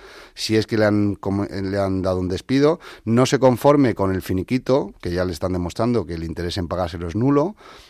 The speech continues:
y, mm, reclamar también la indemnización que le corresponda más el finiquito que se le adeuda, que es suyo, no es de otra persona. Si usted no quiere ya reclamar el despido, es su derecho. Pero el finiquito por los días trabajados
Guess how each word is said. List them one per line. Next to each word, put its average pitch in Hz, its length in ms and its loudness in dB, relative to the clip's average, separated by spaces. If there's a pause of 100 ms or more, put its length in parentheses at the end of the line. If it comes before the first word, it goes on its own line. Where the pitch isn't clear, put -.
(140)
y, 135 440 2
mm, 110 300 2
reclamar 95 420 0
también 110 300 0
la 123 60 2
indemnización 113 1080 -2
que 113 60 -4
le 110 100 0
corresponda 120 540 0
más 120 380 2
el 127 80 -4
finiquito 95 500 -2
que 127 80 -6
se 110 140 -6
le 85 80 -4
adeuda, 107 340 0
que 92 160 -4
es 87 60 -4
suyo, 117 420 0
no 85 180 -4
es 82 80 -6
de 87 60 -4
otra 80 180 -6
persona. 80 380 -4
Si 110 140 -4
usted 156 160 2
no 175 100 4
quiere 147 240 4
ya 131 120 6
reclamar 110 360 2
el 104 80 0
despido, 143 480 -2 (240)
es 101 160 -4
su 98 180 -8
derecho. 85 360 -10 (480)
Pero 101 240 2
el 92 180 -2
finiquito 104 560 -2
por 113 140 -2
los 101 160 0
días 101 180 -2
trabajados 120 600 0